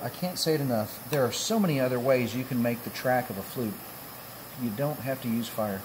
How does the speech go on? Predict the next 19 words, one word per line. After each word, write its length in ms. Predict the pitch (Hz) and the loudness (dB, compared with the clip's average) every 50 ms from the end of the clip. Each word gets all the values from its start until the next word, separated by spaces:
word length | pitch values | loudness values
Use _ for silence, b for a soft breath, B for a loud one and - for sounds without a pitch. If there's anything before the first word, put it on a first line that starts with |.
| - - - - - - - - - - - - - - - - - - - - - | -10 -14 -14 -14 -16 -16 -4 -4 -4 -4 -4 -10 -14 -16 -16 -16 -16 -16 -16 -16 -14
This 120 | 156 - - | -12 -10 -8
is 100 | 160 143 | -6 -6
the 60 | 156 | -4
way 140 | 143 151 147 | -2 -2 -2
we 160 | 139 156 160 | -2 -4 -6
choose 240 | 143 - 123 107 - | -4 -6 -6 -6 -6
to 100 | - 92 | -8 -8
do 120 | 92 101 | -6 -6
it. 100 | 95 95 - - - - - - - - - - - - - - - - - - - - - - - - - - - - | -6 -6 -8 -10 -12 -14 -14 -14 -14 -14 -14 -14 -14 -12 -12 -12 -14 -14 -14 -14 -14 -14 -14 -14 -14 -14 -14 -14 -8 -6
We've 100 | 120 117 | -4 -2
been 100 | 113 117 | 0 0
doing 160 | 139 135 127 | 0 0 0
it 120 | 120 107 107 | -2 -2 -4
this 140 | 117 - | -6 -4
way 140 | 123 123 117 | -2 -2 -2
for 240 | 113 - 120 113 113 | -2 -2 -2 0 0
a 40 | 113 | 0
long 540 | 113 110 113 120 131 139 135 139 131 123 117 | 0 0 -2 -2 0 0 0 0 0 -2 -2
time. 340 | - - 101 95 95 95 | -4 -4 -4 -4 -4 -6